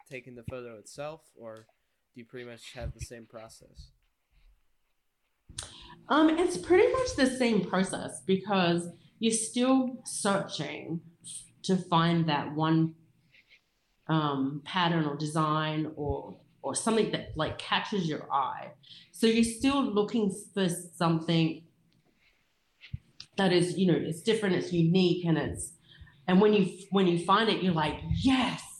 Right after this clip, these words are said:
Speaker 2: there it is." And so you go over and you take the pictures,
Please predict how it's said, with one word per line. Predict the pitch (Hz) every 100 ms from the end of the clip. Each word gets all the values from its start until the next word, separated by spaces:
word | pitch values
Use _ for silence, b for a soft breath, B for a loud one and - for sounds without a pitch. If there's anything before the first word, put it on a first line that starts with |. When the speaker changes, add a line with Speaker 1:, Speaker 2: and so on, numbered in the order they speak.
| - - 170
Speaker 2:
there | 208 202
it |
is." | 202 185 151 151 160 - _ _ _ _
And | 190 180
so | 220
you | 214 214
go | 220
over | 220 214
and | 202 190
you |
take | 180 226 208
the | 175
pictures, | 175 277 285 190 165 165 170